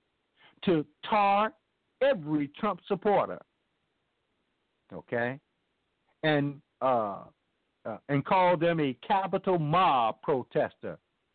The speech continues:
It's a plan to intimidate and silence. Facebook is purging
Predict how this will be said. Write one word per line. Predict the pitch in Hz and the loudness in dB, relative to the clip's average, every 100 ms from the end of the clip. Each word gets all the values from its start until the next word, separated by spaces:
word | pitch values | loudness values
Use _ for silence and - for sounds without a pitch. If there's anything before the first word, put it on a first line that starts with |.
| _ _ _ - | _ _ _ -6
It's | 196 170 | -4 -2
a | 143 | -2
plan | - - 208 214 220 214 | -4 -2 0 2 0 -2
to | 202 | -2
intimidate | 151 127 - 254 247 214 208 214 | -2 -2 -4 -2 0 0 -2 -4
and | 180 180 - | -4 -4 0
silence. | 165 123 107 98 - _ _ _ _ _ _ _ _ _ | 0 0 -2 -10 -14 _ _ _ _ _ _ _ _ _
Facebook | 226 220 170 208 - | 0 0 0 -4 -2
is | 160 - | -6 -6
purging | - 247 262 220 262 262 | 0 2 2 -2 -4 -4